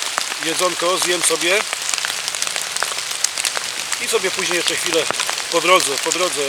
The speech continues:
pogadamy. Jak będę już wracał, to sobie coś tam jeszcze, jakieś tam słówko zamienimy. Także na razie życzę sobie smacznego. No tak, tu się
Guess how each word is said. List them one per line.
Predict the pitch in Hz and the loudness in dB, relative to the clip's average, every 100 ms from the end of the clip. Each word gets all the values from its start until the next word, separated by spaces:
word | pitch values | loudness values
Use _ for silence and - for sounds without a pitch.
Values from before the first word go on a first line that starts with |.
| 135 151 | 0 0
pogadamy. | 143 139 143 127 | 2 4 4 2
Jak | 123 120 | -2 -2
będę | 135 131 | 0 0
już | - | 0
wracał, | - 143 143 135 - - - - - - - - - - - - - - - - - - - | 2 2 0 -2 -2 -4 -4 -4 -4 -6 -6 -6 -4 -2 0 -2 -2 -4 -4 -4 -4 -2 0
to | |
sobie | 135 135 131 135 131 | 0 2 2 0 -2
coś | 120 131 131 | -2 -2 0
tam | 127 - | -2 0
jeszcze, | - | -2
jakieś | 123 - - | -2 -2 -2
tam | 127 - - | -2 -2 -2
słówko | 151 - 143 | -2 0 2
zamienimy. | 139 139 135 - - - - - - - - - - - | 0 0 -2 -2 -2 -2 -4 -2 -4 -2 -2 -4 -4 0
Także | 180 175 175 160 - - 151 | 0 2 2 2 -2 -4 0
na | 185 | 4
razie | 202 175 165 | 4 4 2
życzę | 185 180 | 2 2
sobie | 165 165 160 156 - - - | 2 4 2 2 0 -2 2
smacznego. | 160 - 175 165 - - - - - - - - - - - - - - - - - - - - - - - - - - - - - - - - - - - - - - - - - - | 2 2 2 2 0 0 -2 -2 0 -2 -2 -2 -4 -2 -2 -2 -2 -2 0 0 0 -2 -4 -8 -10 -10 -10 -8 -10 -10 -8 -8 -8 -8 -10 -10 -10 -10 -10 -10 -8 -8 -8 -8 -10 -10
No | 208 | -4
tak, | 202 180 - | 2 4 4
tu | 156 | 2
się | 160 | 2